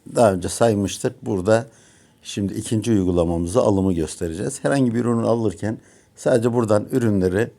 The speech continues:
barkodunu okutarak direkt alabilirsiniz. Biz burada barkod okutmak yerine ürünü ba-, e, yazıyoruz ve ürün karşımıza geliyor. Bir ürün daha yazalım. Şu an üç ürün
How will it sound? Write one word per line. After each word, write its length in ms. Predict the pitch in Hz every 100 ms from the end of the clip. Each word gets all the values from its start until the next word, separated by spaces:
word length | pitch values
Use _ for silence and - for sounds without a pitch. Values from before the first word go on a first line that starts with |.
| _
barkodunu 500 | 120 117 110 - 104
okutarak 440 | 92 - 101 110
direkt 220 | 101 104 -
alabilirsiniz. 760 | 101 92 92 - 98 117 - - - - _ _
Biz 160 | 131 120
burada 340 | 123 113 107 - _ - - _ -
barkod 380 | 120 113 120 104
okutmak 440 | 92 - 90 82
yerine 180 | 101 117
ürünü 300 | 131 98 104
ba-, 580 | 101 101 104 98 92 92 - -
e, 40 |
yazıyoruz 540 | 117 92 87 113 113
ve 100 | 107
ürün 220 | 101 101 101
karşımıza 520 | 95 87 95 90 98
geliyor. 440 | 90 76 82 110 117 - - _ _ _
Bir 120 | - 117
ürün 220 | 110 107
daha 120 | 104
yazalım. 480 | 95 82 95 117 110
Şu 180 | - 98
an 140 | 95
üç 220 | 120 -
ürün 300 | 98 92 117